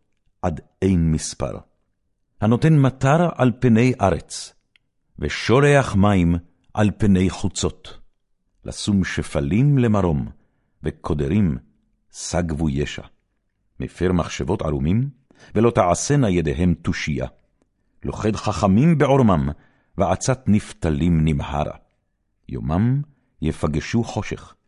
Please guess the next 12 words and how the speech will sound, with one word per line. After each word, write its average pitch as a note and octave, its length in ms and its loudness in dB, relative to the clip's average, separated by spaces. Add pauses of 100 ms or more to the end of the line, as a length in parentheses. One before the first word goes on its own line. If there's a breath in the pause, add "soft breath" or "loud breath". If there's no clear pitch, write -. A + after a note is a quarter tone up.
(440)
וכלילה C#2+ 640 -4 (440)
ימששו E2 720 0
בצהריים. D2 640 -4 (680)
ויושע A#2 480 0
מחרב A2 520 2
מפיהם, D#2 460 -2 (480 soft breath)
ומיד A#2+ 360 4
חזק G#2 540 -2 (520)
אביון. C#2+ 360 -6 (960)
ותהי D#2 340 -8
לדל D2+ 360 -2
תקווה, F#2 400 -8